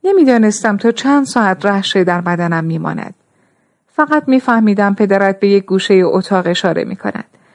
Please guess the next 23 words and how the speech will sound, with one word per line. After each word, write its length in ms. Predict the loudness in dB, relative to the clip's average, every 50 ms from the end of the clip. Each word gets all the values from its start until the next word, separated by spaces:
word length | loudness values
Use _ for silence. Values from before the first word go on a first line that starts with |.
| _ _ _ _ -2
داشتند 520 | 0 0 0 0 0 0 0 2 2 2
یک 180 | 2 0 -2 _
بقچه 460 | -2 -2 -2 -2 -2 -2 2 2 2 0
کوچک 480 | 0 -4 -8 -6 -2 0 -2 -2 0 0
را 240 | 0 0 0 0 -4 -8 -20 -20 _ _
به 100 | -2 -2
سمت 380 | -2 0 0 0 0 0 0 0
دستگاه 560 | 0 0 2 0 0 -2 -4 -2 0 0 2
نگهداری 800 | 2 2 2 2 2 2 0 0 0 0 0 0 2 2 0 2
نوزاد 460 | 2 2 -2 -2 -2 -2 -4 -4 -4 -4 -8
می‌بردند. 640 | -10 -8 -6 -8 -8 -6 -6 -8 -8 -10 -16 _ _ _ _ _ _ _ _ _ _ 0
یک 220 | 0 0 0 -2
پای 340 | -2 0 2 4 4 2 0
کوچولو 520 | 2 -2 -2 0 2 2 4 4 4 2
بیرون 340 | 4 2 2 4 4 4 2
مونده 340 | 0 -2 -4 -4 -4 -4 -4
بود. 200 | -4 -8 -12 -14 _ _ _ _ -20 -20 -12 -4 -2
آنقدر 500 | 0 0 0 0 0 0 0 -2 -4 -8
کوچولو 600 | -4 -4 -4 -2 -2 -2 0 2 2 2 2 0 -4 -10 -20 _ _ _
که 120 | -2 0
در 160 | 2 2 0
تصورم 800 | -2 -4 -6 -6 -4 -2 -2 -2 -2 0 0 0 0 0 0 0
نمی‌گنجید. 680 | 0 -2 -2 -2 -4 -4 -4 -6 -6 -6 -10 -14 -18